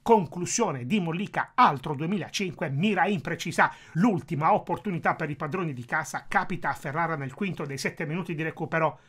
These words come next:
ma nulla di fatto. Vince uno a zero il Barletta che balza così a quota dieci punti in classifica e scavalca proprio i lucani. Domenica prossima al Puttilli arriva la quotata Gelbison.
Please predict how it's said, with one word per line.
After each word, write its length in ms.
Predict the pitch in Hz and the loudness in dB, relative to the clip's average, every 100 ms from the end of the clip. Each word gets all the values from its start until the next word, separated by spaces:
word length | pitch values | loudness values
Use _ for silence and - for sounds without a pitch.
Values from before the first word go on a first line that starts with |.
| _ | _
ma 120 | 170 | 2
nulla 220 | 170 151 160 | 2 2 0
di 120 | 143 | -2
fatto. 460 | 151 123 - 160 - - | -6 -6 -4 -4 -6 -2
Vince 400 | 214 233 - - | 2 2 0 0
uno 140 | 240 | 2
a 60 | 175 | 2
zero 140 | 202 | 0
il 60 | 190 | 0
Barletta 340 | 175 185 180 | 0 0 -2
che 140 | - 156 | -2 0
balza 280 | 170 165 - | 0 0 -4
così 220 | 151 143 | -6 -6
a 60 | |
quota 220 | 131 165 143 | -6 -6 -6
dieci 380 | 120 165 - | -6 -6 -6
punti 300 | - 156 127 | -8 -10 -8
in 100 | 143 | -8
classifica 560 | 135 247 - - - - - - - | -4 -4 -4 -12 -18 -18 -18 -20 -6
e 100 | - | -2
scavalca 520 | 220 - 160 110 - | 0 0 -2 -4 -10
proprio 400 | - 202 226 202 - | -4 -2 0 -2 -2
i 100 | 202 | -2
lucani. 460 | 160 131 139 147 - | 0 -2 0 -4 -8
Domenica 480 | - 202 185 185 175 | -2 0 2 2 -2
prossima 520 | 165 165 - 143 113 - _ | -4 -6 -8 -12 -14 -18 _
al 160 | 165 170 | 2 2
Puttilli 500 | 202 - 101 98 - _ | 0 -6 -12 -18 -20 _
arriva 380 | 185 147 143 151 | 4 4 0 -2
la 140 | 170 | -2
quotata 420 | 170 151 180 175 | -2 -2 0 0
Gelbison. 540 | 139 156 135 139 175 | -2 -4 -4 -2 -2